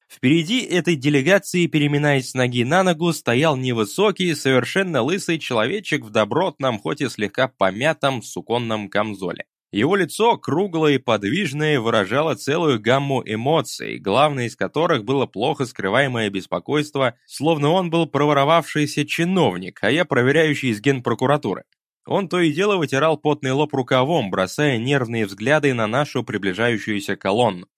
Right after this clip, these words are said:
Я в этот раз направился в тюрьму, без братьев Квизов. Они присматривали за нашими подопечными, которые, как дети малые, то сожрут что-то не то, то подерутся, то сломают что-то.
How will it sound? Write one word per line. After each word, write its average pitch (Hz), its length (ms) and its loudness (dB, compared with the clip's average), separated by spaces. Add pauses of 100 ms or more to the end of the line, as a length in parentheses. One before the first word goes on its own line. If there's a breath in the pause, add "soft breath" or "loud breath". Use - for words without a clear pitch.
(300)
Я 151 240 2
в 165 60 -2
этот 156 220 0
раз 165 260 -2
направился 135 580 0
в - 80 -10
тюрьму, 143 420 0
без 95 240 -2
братьев 135 400 0
Квизов. 139 400 -6 (160)
Они 131 240 -4
присматривали 139 680 -2
за 107 160 -2
нашими 123 340 -2
подопечными, 110 800 -4 (100)
которые, 233 520 0
как 185 260 0
дети 185 380 0
малые, 107 600 0 (100)
то 202 100 4
сожрут 156 540 0
что-то 170 400 -2
не 160 160 -4
то, 170 260 0
то 180 240 -2
подерутся, 165 840 0
то 170 200 -2
сломают 131 640 0
что-то. - 460 -6